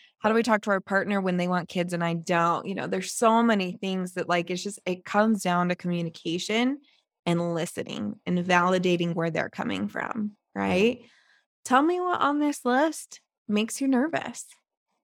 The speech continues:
Speaker 1: Anything on this list that you even know what, you know, don't know what it is that we can have a conversation around. Um, is it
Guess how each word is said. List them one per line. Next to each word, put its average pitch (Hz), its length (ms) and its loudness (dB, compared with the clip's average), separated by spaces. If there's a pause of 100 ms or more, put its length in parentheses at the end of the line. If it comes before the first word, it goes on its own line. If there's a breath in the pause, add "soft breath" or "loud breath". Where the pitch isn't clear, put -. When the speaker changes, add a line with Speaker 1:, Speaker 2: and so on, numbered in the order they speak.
(140)
Speaker 1:
Anything 254 500 2
on 254 160 6
this 247 220 0
list 233 500 0 (520)
that 208 260 2
you 208 140 2
even 196 260 2
know 180 200 2
what, 202 340 0
you 196 120 -2
know, 185 120 0
don't 175 400 -2
know 180 140 -2
what 180 180 0
it 175 120 -2
is 254 320 -2
that 175 140 2
we 180 120 2
can 180 260 -2
have 185 180 -2
a 175 60 -8
conversation 175 720 -2
around. - 460 -6 (560 soft breath)
Um, 180 680 4 (1400 soft breath)
is 196 200 4
it 180 440 4